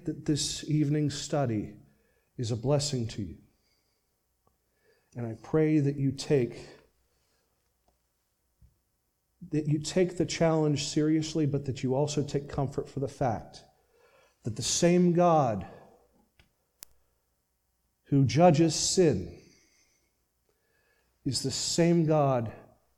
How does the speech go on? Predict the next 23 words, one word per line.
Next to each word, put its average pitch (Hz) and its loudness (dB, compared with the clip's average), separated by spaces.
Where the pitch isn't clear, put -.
that - -10
freely 165 6
offers 151 0
grace 117 -4
to - -12
all 139 0
who 143 0
believe. 120 -4
And 107 -6
that 104 -6
as 175 0
you 175 4
read 160 4
the 139 2
Bible 127 -2
from 120 -8
cover 127 -2
to 127 -6
cover, 110 -6
you 113 -2
see 135 -2
his 123 -2
grace 123 -4